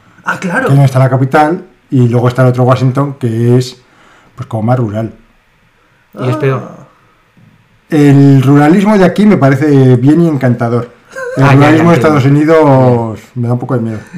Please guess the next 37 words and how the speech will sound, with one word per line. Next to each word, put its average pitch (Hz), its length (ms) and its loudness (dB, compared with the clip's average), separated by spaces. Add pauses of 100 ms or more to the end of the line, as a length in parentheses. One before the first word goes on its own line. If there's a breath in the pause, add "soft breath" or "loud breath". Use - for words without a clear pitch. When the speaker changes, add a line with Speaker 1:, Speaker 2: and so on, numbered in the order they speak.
(100)
Speaker 1:
El 165 140 -8
regnerismo. 160 800 -8 (120 loud breath)
Speaker 3:
Ya. 120 140 -8
Speaker 1:
Hostia, - 280 -4
pues 175 260 -6
fíjate 233 340 -6
que 196 240 -6
siempre 185 280 -8
había 247 120 -4
pensado 214 300 -6
que 170 60 -10
Washington 170 500 -6
estaba 151 440 -8 (280 soft breath)
en 165 220 -6
el 160 140 -6
estado 160 300 -6
de 147 40 -8
Washington. 151 480 -10 (600)
Speaker 2:
Ya, 165 320 4
ya, 147 280 -2
es 139 180 -8
un 147 400 -2
problema. 127 460 -4
Entonces 135 380 -4
vas 139 180 0
a 185 40 0
ver 139 180 -2
qué, 123 340 2 (180)
qué, 135 200 -6
qué 147 140 -6
rapidito 131 420 -4
llegas. 127 340 -6 (840 soft breath)
Speaker 1:
Ya, 147 260 -10
bueno, 139 240 -6
pero 139 140 -10
pueden 151 200 -10
estar 160 320 -8